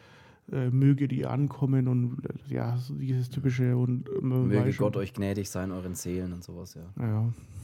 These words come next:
Speaker 2: „Möge Gott euch beschützen auf der Fahrt“ und, ja. Ja, und das ist
Speaker 1: Amen.
Speaker 2: aber eigentlich ganz, ganz, ganz geil, weil sie suchen da so ein paar Leute und ja, einer, einer, den sie gerne,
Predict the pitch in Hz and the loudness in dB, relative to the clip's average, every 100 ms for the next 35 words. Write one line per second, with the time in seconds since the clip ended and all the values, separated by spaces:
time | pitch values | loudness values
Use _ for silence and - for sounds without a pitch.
0 | - 92 92 92 87 90 90 - 90 101 | -8 -6 -4 -2 -2 -4 -6 -8 -8 -6
1 | - 95 85 87 80 90 87 87 85 - | -6 -6 -6 -8 -8 -10 -10 -12 -14 -16
2 | 87 - _ _ _ _ _ _ _ _ | -18 -18 _ _ _ _ _ _ _ _
3 | _ _ _ 135 208 123 123 123 127 196 | _ _ _ 2 4 6 6 6 4 2
4 | - - 139 - - 147 139 147 143 - | 2 2 -2 -8 -2 -2 2 2 2 2
5 | 120 175 170 139 143 139 139 160 160 147 | 2 2 2 2 2 2 0 0 0 0
6 | 143 135 127 127 185 208 156 143 139 - | 0 0 0 2 0 -2 0 -2 -2 -10
7 | - - _ - 139 135 165 - 131 170 | -20 -20 _ -2 4 4 4 0 0 2
8 | 175 160 113 143 156 147 147 135 139 135 | 2 0 0 0 2 2 2 4 4 4
9 | 131 135 131 139 139 139 | 2 0 2 4 2 0